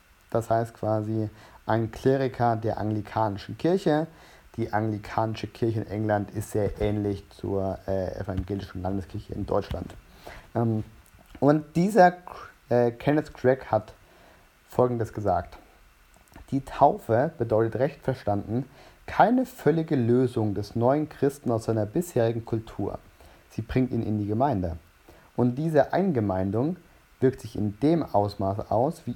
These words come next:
ihre Kraft zunimmt, nämlich schöpferisch auf alle Gebiete in ihrem Umfeld. Der neue Christ wird Christus gegenüber für seinen alten Hintergrund verantwortlich, und zwar für seinen alten Hintergrund in der neuen Wahrheit.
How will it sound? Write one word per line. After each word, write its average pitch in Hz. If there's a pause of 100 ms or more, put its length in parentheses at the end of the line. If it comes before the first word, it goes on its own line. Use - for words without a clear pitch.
ihre 113
Kraft -
zunimmt, 92 (500)
nämlich 107
schöpferisch 135
auf -
alle 135
Gebiete 110
in 110
ihrem 117
Umfeld. 90 (800)
Der 117
neue 151
Christ - (180)
wird 127
Christus -
gegenüber 110 (280)
für 110
seinen 113
alten 135
Hintergrund 127
verantwortlich, 95 (400)
und 110
zwar 113
für 110
seinen 104
alten 113
Hintergrund 151
in 120
der 107
neuen 101
Wahrheit. 101